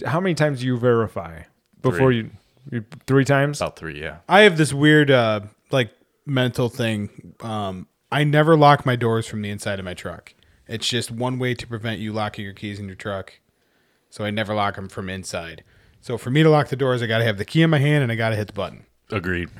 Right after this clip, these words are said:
Speaker 2: Yeah, I don't, I don't do it any other
Speaker 1: Oh,
Speaker 2: way.
Speaker 1: yeah, definitely. But I'm talking about, like, how many times it, do you hit that button?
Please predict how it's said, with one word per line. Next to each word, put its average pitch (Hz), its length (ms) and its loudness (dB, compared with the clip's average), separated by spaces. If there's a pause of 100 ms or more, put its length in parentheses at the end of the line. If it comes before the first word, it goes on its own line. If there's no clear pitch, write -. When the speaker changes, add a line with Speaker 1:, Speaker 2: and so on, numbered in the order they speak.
(100)
Speaker 2:
Yeah, 87 200 2
I 90 60 4
don't, 90 240 -4
I 87 80 -2
don't 82 160 -6
do 85 200 -4
it 80 40 -6
any 82 120 -6
other 80 120 -2
Speaker 1:
Oh, 220 80 6
Speaker 2:
way. 165 100 6
Speaker 1:
yeah, 123 120 4
definitely. 139 380 0
But 123 180 -2
I'm 151 120 2
talking 156 200 4
about, 110 140 0
like, 113 140 -6
how 156 120 -2
many 185 160 0
times 147 440 -4 (120)
it, 123 140 -4 (520)
do 131 100 -4
you 147 120 2
hit 139 200 -2
that 113 240 0
button? 90 380 -4